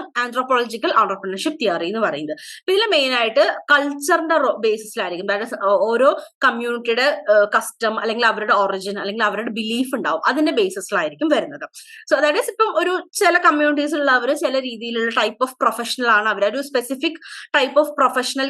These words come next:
career അവര് പിക്ക് ചെയ്യുക, അല്ലെങ്കിൽ അങ്ങനെയുള്ള ഒരു, ഉം, ഒരു രീതിയാണ് ഈ ഒരു entre-,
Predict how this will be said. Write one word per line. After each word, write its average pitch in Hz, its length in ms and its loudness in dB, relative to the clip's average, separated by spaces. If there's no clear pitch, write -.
career 226 280 2
അവര് 220 160 -4
പിക്ക് - 260 -10
ചെയ്യുക, 196 340 2
അല്ലെങ്കിൽ 285 260 0
അങ്ങനെയുള്ള 370 420 4
ഒരു, 311 120 -4
ഉം, 226 240 -4
ഒരു 269 160 0
രീതിയാണ് 247 500 0
ഈ - 20 -2
ഒരു 262 40 4
entre-, 202 240 -2